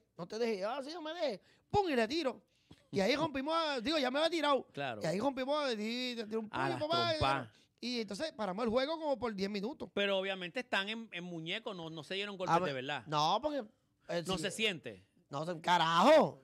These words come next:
Speaker 2: No
Speaker 1: El,
Speaker 2: se
Speaker 1: el
Speaker 2: siente.
Speaker 1: muñeco, pues, se partió un ojo y estaba sangrando.
Speaker 2: <laughs>
Speaker 1: El muñeco, tú puedes ponerle hielo, pues, se hinchó un ojo.
Speaker 2: <laughs> ¿Y el muñeco tuyo era de qué, eh, de qué? ¿Algún
Speaker 1: Es como un
Speaker 2: ani-?
Speaker 1: chamaquito con dreadlock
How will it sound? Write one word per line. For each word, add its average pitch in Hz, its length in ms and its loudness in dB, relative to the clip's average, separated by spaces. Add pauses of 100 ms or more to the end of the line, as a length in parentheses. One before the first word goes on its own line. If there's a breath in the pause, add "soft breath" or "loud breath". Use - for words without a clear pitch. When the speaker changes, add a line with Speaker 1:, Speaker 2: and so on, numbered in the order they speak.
(100)
Speaker 2:
No 143 80 -4
Speaker 1:
El, 202 100 2
Speaker 2:
se 185 60 0
Speaker 1:
el 180 100 -2
Speaker 2:
siente. 180 380 2
Speaker 1:
muñeco, 262 380 4
pues, 294 160 6
se 240 120 6
partió 226 260 4
un 320 80 -2
ojo 196 300 6
y 196 140 4
estaba 214 240 2
sangrando. 226 480 2
Speaker 2:
<laughs> - 1700 -4
Speaker 1:
El 214 80 -4
muñeco, 320 300 8
tú 285 60 10
puedes 294 160 8
ponerle 311 260 8
hielo, 349 260 10
pues, 294 160 8
se 254 80 4
hinchó 233 160 0
un 311 100 -2
ojo. 214 400 2
Speaker 2:
<laughs> - 880 -8
¿Y 214 120 0
el 226 80 2
muñeco 226 420 -4
tuyo 294 320 -4
era 311 300 -2
de 214 260 -10
qué, - 140 -16
eh, 185 460 -4
de 170 120 -8
qué? 123 320 -10
¿Algún 139 220 -10
Speaker 1:
Es 196 80 -2
como 269 160 0
un 240 40 -2
Speaker 2:
ani-? 180 40 -4
Speaker 1:
chamaquito 240 580 0
con 180 140 -8
dreadlock 160 560 -2